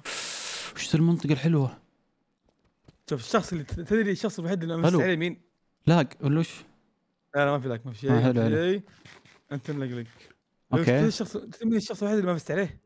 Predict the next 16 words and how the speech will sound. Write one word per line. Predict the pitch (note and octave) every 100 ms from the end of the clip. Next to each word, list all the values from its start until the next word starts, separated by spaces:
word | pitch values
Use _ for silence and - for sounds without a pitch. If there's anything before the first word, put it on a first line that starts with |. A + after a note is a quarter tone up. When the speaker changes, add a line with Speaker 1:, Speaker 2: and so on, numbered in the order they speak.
| -
Speaker 1:
مين؟ | B2 A2+ - - - _ _ - - - -
Speaker 2:
فارس. | C3+ C3 A#2 - - _ _ _ _ _ _ _ _ _ _ _ _ _ _ _ -
على | C#3 D3
كثر | D3 G3 E3+
ما | D#3+ E3
اني | E3+
رحت | F3 - -
لعبت | - C#3+ -
معاه | D#3 E3
اللعبة | D3+ D#3 D3+ D#3+
هذه، | D#3 A#3 A#3+ _ _ _ _ _ _ _ - _ _ _
ولا | - E3+
مرة | D#3+ C#3+
فزت | B2 A#2+
عليه. | A2+ - _ _ _ _ _ _ _ _ _
Speaker 1:
معرق | A#2+ C#3+ A#2